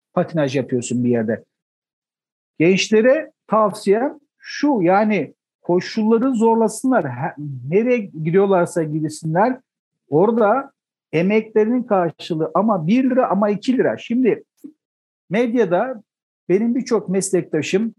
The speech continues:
televizyonlara, oraya buraya çıkar, çıkmak için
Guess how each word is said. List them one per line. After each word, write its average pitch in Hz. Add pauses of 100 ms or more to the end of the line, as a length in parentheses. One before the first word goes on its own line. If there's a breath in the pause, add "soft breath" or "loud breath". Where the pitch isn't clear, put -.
(120)
televizyonlara, 190 (420)
oraya 202
buraya 180 (420)
çıkar, 220
çıkmak 233
için 208